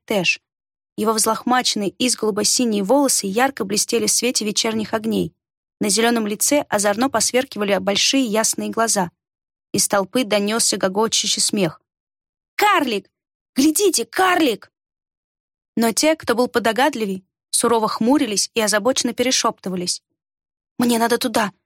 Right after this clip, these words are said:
прошептала Хейта и, даже не взглянув на озадаченного Тисха, стала спешно пробираться через толпу.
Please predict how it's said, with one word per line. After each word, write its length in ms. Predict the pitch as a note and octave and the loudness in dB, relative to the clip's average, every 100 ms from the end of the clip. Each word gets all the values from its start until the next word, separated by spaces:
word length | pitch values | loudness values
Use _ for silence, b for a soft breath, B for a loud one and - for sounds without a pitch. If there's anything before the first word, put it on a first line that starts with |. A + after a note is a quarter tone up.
| _ _ | _ _
прошептала 520 | - - G3+ - G#3 G3 | -2 -2 0 0 0 0
Хейта 420 | - C#4+ C#4 F#3 _ _ | 0 0 0 -10 _ _
и, 80 | - | -4
даже 260 | G3 C4+ A#3+ | 0 2 2
не 100 | A#3 | 0
взглянув 380 | A3 B3+ C4 - | 0 2 2 2
на 100 | A3 | 0
озадаченного 580 | A3 A3+ A#3+ - G#3+ G#3 | 0 0 0 0 -2 -2
Тисха, 460 | - D4+ - G3 - _ | 2 2 0 -8 -14 _
стала 280 | - - G#3+ | -4 0 2
спешно 500 | G#3 - C4 C#4+ C#4 | 0 0 0 0 0
пробираться 500 | - G#3 G#3+ A3+ - | -2 0 2 2 0
через 260 | - A3+ - | -2 -2 0
толпу. 440 | A3+ A3+ G#3 E3+ | 0 -2 -2 -4